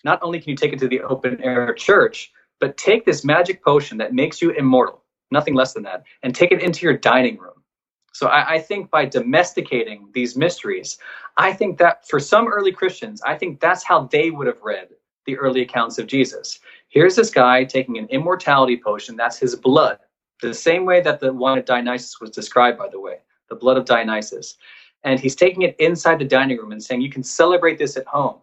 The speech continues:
It's okay to do this at home." Because at the time, that was a sacrilege in Eleusis. You were not allowed to celebrate that at home. Um, we have accounts of people trying to do that, and it was this massive scandal in Athens. And so here comes Jesus with a new model to preserve,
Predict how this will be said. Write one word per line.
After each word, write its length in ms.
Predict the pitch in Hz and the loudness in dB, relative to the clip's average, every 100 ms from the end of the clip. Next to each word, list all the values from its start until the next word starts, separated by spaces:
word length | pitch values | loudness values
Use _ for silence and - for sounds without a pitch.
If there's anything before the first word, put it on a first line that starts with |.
| _ | _
It's 180 | 139 139 | -12 -2
okay 340 | 131 - 165 | -2 0 2
to 80 | 175 | 2
do 120 | 147 | 2
this 180 | 139 131 | -2 -2
at 100 | 113 | -4
home." 400 | - 131 104 - _ - _ _ | 2 0 0 -10 _ -20 _ _
Because 260 | 139 147 - | 0 2 2
at 160 | 147 | 0
the 60 | 135 | -2
time, 380 | 139 220 220 135 | 2 4 4 4
that 120 | 165 | 2
was 140 | 196 | 0
a 40 | 185 | -8
sacrilege 840 | - 170 165 139 104 - - - _ _ | -2 0 0 -2 -10 -14 -20 -20 _ _
in 120 | 147 117 | -10 -8
Eleusis. 520 | 110 104 - - - | -6 -10 -12 -14 -4
You 100 | 135 | 4
were 100 | 139 | 6
not 360 | 131 160 196 | 6 6 4
allowed 320 | 156 143 151 156 | 0 0 0 0
to 80 | |
celebrate 520 | 180 156 156 139 120 - | -4 -2 -2 -2 -4 -2
that 160 | 113 | -4
at 100 | 117 | -6
home. 320 | - 185 127 - _ _ _ _ | -4 -4 -4 -8 _ _ _ _
Um, 380 | 127 117 120 127 - | -6 -4 -4 -6 -6
we 100 | 147 | 0
have 200 | 143 135 | 2 0
accounts 420 | 135 - 170 185 | -6 0 0 2
of 80 | 147 | -2
people 260 | - 147 - | -4 -6 -4
trying 220 | - 139 | 0 2
to 60 | 123 | 0
do 240 | - 247 | 0 2
that, 260 | 131 110 - | 2 2 -2
and 80 | 143 | -4
it 20 | |
was 140 | 139 135 | -6 -6
this 160 | 123 | -8
massive 440 | 147 185 196 - - | -2 2 2 0 -2
scandal 520 | - 147 127 - _ _ _ _ _ | 0 0 -2 -6 _ _ _ _ _
in 120 | 127 | -6
Athens. 560 | 117 104 - - - - _ _ | -4 -4 -6 -16 -18 -20 _ _
And 120 | 139 139 | -8 -2
so 140 | 139 | 2
here 160 | 180 208 | 4 4
comes 220 | 208 151 | 2 2
Jesus 340 | 175 190 - | 4 2 0
with 160 | 143 131 | -2 0
a 60 | |
new 220 | 127 156 175 | 0 0 0
model 560 | 139 151 165 104 - - | 4 6 6 0 -8 -12
to 120 | 131 | -12
preserve, 640 | - 127 - 190 139 - | -6 -6 -2 0 0 -2